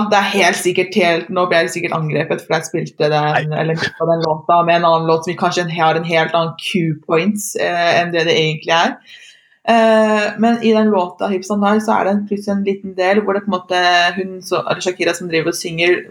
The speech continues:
Speaker 1: har bare en egen solodel, og den tar jeg typ, typ på loop, og så tar jeg på Ye,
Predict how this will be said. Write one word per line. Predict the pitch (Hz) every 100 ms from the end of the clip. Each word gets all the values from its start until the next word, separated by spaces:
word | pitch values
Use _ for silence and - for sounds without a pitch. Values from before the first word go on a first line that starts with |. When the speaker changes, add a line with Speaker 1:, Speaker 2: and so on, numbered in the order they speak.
| - -
Speaker 1:
har | 185 180
bare | 180 175
en | 165
egen | 160 170
solodel, | 175 165 165 226 233 220
og | 196 185 185 -
den | 190 196
tar | 202 175 180
jeg |
typ, | - -
typ | - 143 -
på | 190
loop, | 208 285 -
og | - 220
så | 226 233
tar | - 180
jeg | 175
på | 202
Ye, | 202 185 226